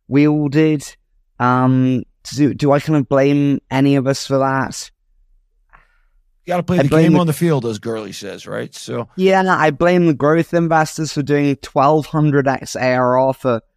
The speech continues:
Speaker 1: some of my companies, but also let's not throw shade. When they were doing it, I was welcoming them.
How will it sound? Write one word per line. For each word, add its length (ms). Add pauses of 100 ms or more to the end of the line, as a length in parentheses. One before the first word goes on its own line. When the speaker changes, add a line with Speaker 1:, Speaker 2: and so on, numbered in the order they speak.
(180)
Speaker 1:
some 220
of 120
my 160
companies, 520
but 140
also 260
let's 280
not 180
throw 240
shade. 520 (300)
When 180
they 120
were 140
doing 420
it, 140 (100)
I 120
was 180
welcoming 580
them. 200